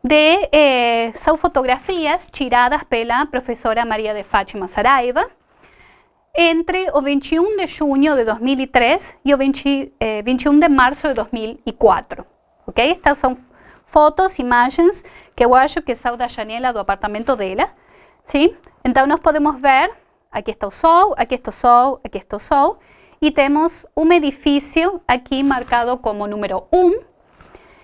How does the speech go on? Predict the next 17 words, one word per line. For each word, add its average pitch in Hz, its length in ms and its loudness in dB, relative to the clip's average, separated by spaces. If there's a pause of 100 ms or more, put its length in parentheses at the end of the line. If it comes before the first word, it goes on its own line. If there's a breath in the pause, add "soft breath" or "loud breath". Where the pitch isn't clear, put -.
(180 soft breath)
e 311 400 6
aqui 320 280 0
temos 302 500 -2
outro 370 300 2
edifício 277 880 -2 (320 soft breath)
indicado 269 540 0
como 247 240 -6
número 208 320 -6
dois. - 640 -4 (480)
Ok? 240 340 0 (200)
Então, 233 160 0
isto 247 160 -6
é 233 120 -2 (400 soft breath)
junho, 254 800 0
agosto, 240 880 0
outubro, 254 840 0
dezembro 226 840 0